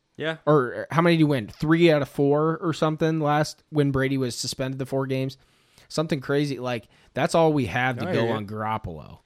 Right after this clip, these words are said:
Speaker 2: So he's getting, and, and what he's gonna do is he's gonna sign a huge contract before he even plays.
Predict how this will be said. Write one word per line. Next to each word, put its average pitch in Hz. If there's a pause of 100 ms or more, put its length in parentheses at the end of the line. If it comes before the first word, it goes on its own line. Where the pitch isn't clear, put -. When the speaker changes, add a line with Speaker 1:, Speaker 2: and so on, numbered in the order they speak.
(300)
Speaker 2:
So 131
he's 156
getting, 139 (420)
and, 123 (140)
and 131
what 127
he's 120
gonna 120
do 135
is 98 (340)
he's 196
gonna 202
sign 151
a 117
huge 135
contract 113
before 107
he 95
even 87
plays. 80